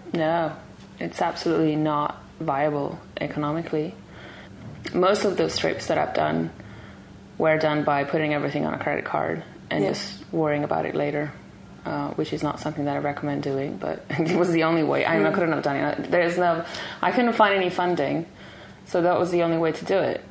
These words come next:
Speaker 1: Um, having said that, the second trip was paid by Marie Claire.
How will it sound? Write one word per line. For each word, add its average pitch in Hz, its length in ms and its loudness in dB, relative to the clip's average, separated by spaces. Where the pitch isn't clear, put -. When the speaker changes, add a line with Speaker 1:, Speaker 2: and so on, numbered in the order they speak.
Speaker 1:
Um, 151 460 0
having 165 220 2
said 190 220 2
that, 147 320 2
the 156 80 0
second 160 300 0
trip - 200 -2
was 139 160 -4
paid 147 300 -2
by 139 300 0
Marie 143 240 0
Claire. - 460 -2